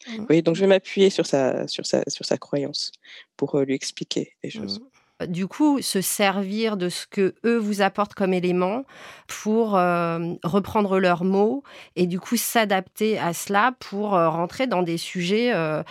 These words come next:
Speaker 1: euh, je pense, avec, euh, tout autant de profondeur, même si c'est dit, euh, avec, euh, avec des mots, euh, simples.
Speaker 2: C'est ça, c'est ça. Donc, euh, m'appuyer vraiment sur son système de, de croyance, sur son vocabulaire, sur ce qu'il comprend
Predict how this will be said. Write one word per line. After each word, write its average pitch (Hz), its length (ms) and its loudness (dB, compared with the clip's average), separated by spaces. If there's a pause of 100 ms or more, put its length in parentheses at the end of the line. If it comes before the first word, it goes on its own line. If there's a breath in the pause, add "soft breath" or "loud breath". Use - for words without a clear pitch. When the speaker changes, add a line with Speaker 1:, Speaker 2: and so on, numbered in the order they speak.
(300 loud breath)
Speaker 1:
euh, 127 640 2 (120)
je 170 180 2
pense, 233 360 0
avec, 160 420 0
euh, 156 280 0
tout - 260 -6
autant 254 220 2
de 233 60 2
profondeur, 226 680 2
même 190 220 2
si - 220 -6
c'est 185 300 -2
dit, 226 340 0
euh, 165 360 0 (460 soft breath)
avec, 170 380 -2
euh, 151 680 -2
avec 160 260 -2
des 175 140 0
mots, 190 300 4
euh, 160 120 0
simples. - 460 -4 (1080)
Speaker 2:
C'est 208 100 4
ça, 202 160 0 (260)
c'est - 140 -8
ça. - 180 -10 (680 loud breath)
Donc, 147 240 -10
euh, 156 200 -2
m'appuyer 160 480 4
vraiment 165 320 -2
sur - 180 -10
son 151 180 -6
système 151 460 -2
de, 143 320 0
de 143 80 -4
croyance, 131 380 0
sur - 120 -10
son 156 160 -2
vocabulaire, 143 800 0
sur - 160 -14
ce - 80 -12
qu'il 143 140 -6
comprend - 360 -8